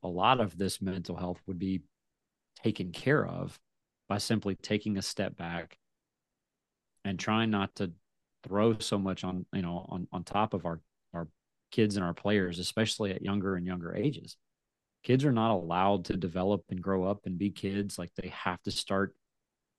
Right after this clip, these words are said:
performing earlier and earlier and earlier, and the pressures of that. And it's like, by the time they become eighteen, nineteen, twenty years old, and they're, you know, basically a working professional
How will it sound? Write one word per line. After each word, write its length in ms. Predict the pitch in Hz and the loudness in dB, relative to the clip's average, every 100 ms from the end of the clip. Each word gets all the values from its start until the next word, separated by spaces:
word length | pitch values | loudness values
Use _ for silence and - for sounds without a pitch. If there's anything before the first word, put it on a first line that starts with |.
| _ _ _ _ | _ _ _ _
performing 760 | 107 92 - - 110 101 85 82 | -8 -8 -8 0 4 4 2 0
earlier 420 | 101 110 113 107 101 | 4 6 6 6 4
and 120 | 95 | 2
earlier 380 | 101 98 92 92 | 2 2 2 -2
and 100 | 92 | 0
earlier, 380 | 107 117 90 | 0 0 0
and 120 | 90 87 | -2 -6
the 60 | |
pressures 560 | - - 156 - 113 92 | -2 4 4 4 0 0
of 100 | 82 | -2
that. 240 | 87 87 | -2 -2
And 80 | 90 | -2
it's 140 | 92 - | -4 -4
like, 120 | 87 | -2
by 100 | 98 | -2
the 100 | 92 | -4
time 300 | - 104 117 | -2 0 2
they 100 | 107 | 2
become 320 | 104 110 98 | 2 2 2
eighteen, 300 | 101 98 101 | 0 0 0
nineteen, 340 | 98 95 101 | 0 -2 -4
twenty 280 | 90 101 101 | -4 -4 -2
years 220 | 92 92 | -2 -2
old, 260 | 101 127 98 | 0 0 0
and 100 | 90 | -4
they're, 280 | 92 92 - - | -4 -4 -6 -8
you 100 | - | -4
know, 160 | 92 92 | -4 -2
basically 500 | 87 101 - - 90 | 0 0 0 -2 -2
a 60 | |
working 380 | 87 98 98 98 | 0 0 0 -6
professional 720 | - 85 107 135 - 95 90 | -12 -4 -2 0 -2 -6 -8